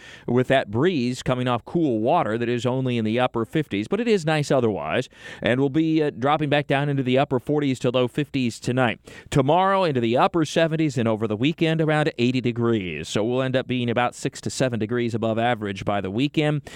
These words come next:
but the humidity still very comfortable, so we'll be dropping off or cooling off at night. You can open up the windows if you can handle the pollen. It's, uh, really very pleasant otherwise. It will continue to be cooler at the beaches with an onshore east wind that gradually becomes a little bit more southeast.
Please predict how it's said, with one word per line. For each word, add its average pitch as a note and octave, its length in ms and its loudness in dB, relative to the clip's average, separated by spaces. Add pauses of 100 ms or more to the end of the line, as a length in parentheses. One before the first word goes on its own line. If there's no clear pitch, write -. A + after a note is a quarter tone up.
(240)
but A2 200 0
the G#2+ 80 0
humidity C3+ 580 2
still A2+ 240 -4
very F2+ 180 -4
comfortable, C#3+ 540 -2
so A#2 100 -6
we'll F#2+ 140 -2
be F#2 100 -4
dropping A#2+ 380 -2
off B2 200 -4
or - 120 -16
cooling C3 300 0
off A#2+ 200 -2
at - 80 -6
night. G#2+ 220 -4
You G2+ 80 -12
can G#2+ 120 -2
open A#2+ 220 -2
up B2 120 -6
the G2+ 80 -4
windows G#2+ 440 -2
if G2 80 -6
you G2+ 60 -10
can E2+ 140 -6
handle A2+ 280 -4
the D#2 80 -8
pollen. G2+ 460 -2
It's, - 260 -10
uh, F#2 240 -2
really A#2+ 240 -2
very F#2+ 240 -4
pleasant C#3 480 -4
otherwise. G2+ 560 -4 (380)
It A2+ 120 -2
will B2+ 140 4
continue D3+ 400 0
to F3+ 80 -4
be F#3 140 -2
cooler E3+ 320 2
at D3 100 -2
the C#3+ 80 -2
beaches C3+ 400 -2
with A2+ 60 0
an G2+ 100 -2
onshore C3 640 0
east C3 260 0
wind B2 200 0
that G2+ 80 -4
gradually D3+ 560 2
becomes A2 380 -2
a A2+ 40 2
little A2+ 220 0
bit G2 180 -6
more A2 180 -2
southeast. A#2+ 640 -2